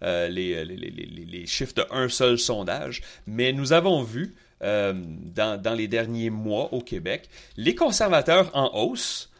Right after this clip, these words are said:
Euh, on parle pas d'une hausse dramatique comme ailleurs au pays, mais on a vu les conservateurs en hausse, euh, qui tournent entre vingt et vingt-cinq pour cent. Il y a même eu un sondage qui les plaçait en première place,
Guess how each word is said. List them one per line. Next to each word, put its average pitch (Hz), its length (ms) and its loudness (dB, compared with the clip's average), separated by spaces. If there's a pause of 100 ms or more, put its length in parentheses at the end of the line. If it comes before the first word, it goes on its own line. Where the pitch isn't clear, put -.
(140)
Euh, 57 640 -4 (280)
on 104 160 -8
parle 127 420 4
pas 127 300 0
d'une 113 220 -6
hausse 107 300 -4
dramatique 110 560 -4
comme 120 300 2
ailleurs 107 380 -4
au 107 60 -8
pays, 113 360 -10 (280)
mais 113 140 -2
on 131 140 0
a 147 60 -2
vu 160 160 -6
les 233 100 -2
conservateurs 123 720 -2
en 104 180 0
hausse, 143 440 -2
euh, 107 160 -2
qui - 240 -16
tournent 208 360 -2
entre 147 300 0
vingt 120 420 0
et 120 140 0
vingt-cinq 120 480 0
pour 131 220 -6
cent. 151 140 -4
Il 196 80 -6
y - 20 -2
a 175 40 -4
même 160 160 -2
eu 170 60 0
un 156 60 0
sondage 135 480 0
qui - 140 -12
les 117 120 0
plaçait 117 340 2
en 117 80 2
première 117 520 0
place, - 340 -4